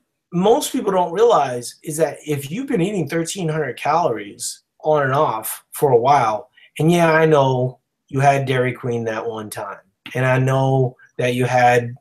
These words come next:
you know, wine at book club. Trust me, that's not the reason why you're carrying excessive fat on your body. One of the reasons why you're carrying excessive fat on your body is your metabolism compromise. You're supposed to have periods of up,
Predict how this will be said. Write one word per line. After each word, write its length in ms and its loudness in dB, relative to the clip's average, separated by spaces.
you 120 0
know, 120 4
wine 360 4
at 180 -4
book 240 -4
club. 380 -4
Trust 320 0
me, 160 -6
that's 340 -2
not 220 2
the 100 0
reason 360 -2
why 160 0
you're 220 0
carrying 380 0
excessive 540 -6
fat 240 -8
on 140 -10
your 100 -16
body. 400 -8
One 160 -6
of 60 -2
the 80 0
reasons 340 -2
why 120 4
you're 120 0
carrying 320 -2
excessive 400 -6
fat 200 -4
on 100 -4
your 80 -8
body 320 4
is 100 -2
your 100 -2
metabolism 600 2
compromise. 480 -10
You're 140 -12
supposed 220 -2
to 60 4
have 300 6
periods 340 2
of 100 -2
up, 240 2